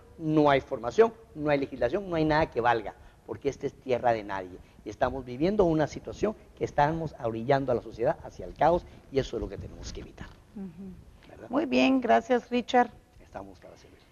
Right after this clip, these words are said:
Speaker 2: Muchas bendiciones.
Speaker 1: Gracias, Karenita.
Speaker 2: Guatemala sigue de luto, aunque esté vestido Richard con tonos, eh, tierra, ¿verdad?
Speaker 1: Sí.
Speaker 2: Beige, café, y aunque yo esté de blanco y de rosado,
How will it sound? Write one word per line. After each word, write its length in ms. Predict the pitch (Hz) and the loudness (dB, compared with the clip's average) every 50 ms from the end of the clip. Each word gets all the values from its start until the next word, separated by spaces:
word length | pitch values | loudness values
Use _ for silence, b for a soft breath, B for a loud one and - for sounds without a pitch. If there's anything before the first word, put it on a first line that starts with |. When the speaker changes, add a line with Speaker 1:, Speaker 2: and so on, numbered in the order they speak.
| _ _ _ _ _ _ _ - - | _ _ _ _ _ _ _ 2 6
Speaker 2:
Muchas 300 | 262 269 - 302 285 269 | 6 8 10 10 10 10
bendiciones. 600 | 240 247 220 190 202 - - 254 262 262 262 277 269 | 8 6 4 2 -2 4 6 8 8 8 6 4 4
Speaker 1:
Gracias, 420 | - 120 120 - - 107 - - | 4 4 4 4 0 -4 -6 -8
Karenita. 400 | - - - 95 95 101 - 220 | -12 -16 -16 -16 -14 -12 -12 4
Speaker 2:
Guatemala 680 | 208 233 247 247 240 240 226 220 220 226 247 262 269 254 | 8 8 8 10 8 6 6 8 8 10 10 10 8 8
sigue 400 | - 285 277 269 247 269 269 240 | 6 2 2 6 8 8 10 10
de 160 | 233 214 208 | 10 8 8
luto, 600 | 208 220 277 330 349 - - 349 349 359 370 - | 6 4 4 4 2 6 8 8 8 8 6 2
aunque 360 | - 196 185 185 185 - 202 | 2 4 4 2 2 2 0
esté 340 | 185 - - - 233 233 247 | 0 0 4 8 8 10 10
vestido 460 | 240 247 233 - - 254 247 240 240 | 10 8 6 6 2 6 8 8 8
Richard 360 | 233 262 254 - - 262 240 - | 8 6 2 4 4 4 4 4
con 320 | - 214 190 180 180 170 - - | 2 0 0 0 -4 -10 -2 4
tonos, 760 | - 240 247 240 240 247 247 240 226 - - - - - _ _ _ | 8 8 8 10 8 6 6 6 4 0 -8 -20 -20 -20 _ _ _
eh, 540 | - 190 180 180 180 180 175 175 170 175 - - - - - - - - - _ - | -4 0 0 2 2 2 0 -2 -4 -6 -10 -16 -20 -20 -20 -20 -20 -20 -20 _ 4
tierra, 400 | - 311 302 285 262 269 285 349 - - - - | 8 10 10 10 10 8 4 2 -2 -8 -18 -8
¿verdad? 280 | - 202 190 214 254 285 | -6 0 2 2 2 2
Speaker 1:
Sí. 60 | 294 185 | -2 0
Speaker 2:
Beige, 360 | 214 220 233 254 262 - - | 4 6 6 6 6 4 2
café, 480 | - 208 185 175 208 214 226 262 311 - _ _ _ _ _ - - - - _ - | 0 0 0 2 0 0 0 0 -2 -6 _ _ _ _ _ -20 -20 -20 -20 _ -2
y 140 | 240 220 | 2 4
aunque 320 | 196 190 185 170 - 190 185 | 4 4 2 0 0 2 4
yo 100 | 190 196 | 6 6
esté 480 | 208 208 202 - - 214 208 208 214 | 6 4 2 0 0 2 4 4 4
de 140 | 202 190 185 | 2 2 0
blanco 420 | 170 180 190 190 196 202 202 - 214 | 0 2 2 4 4 2 0 0 2
y 40 | 214 | 2
de 80 | 214 | 4
rosado, 580 | 226 262 269 254 - 220 196 190 208 233 247 | 4 4 2 2 4 4 6 6 6 4 2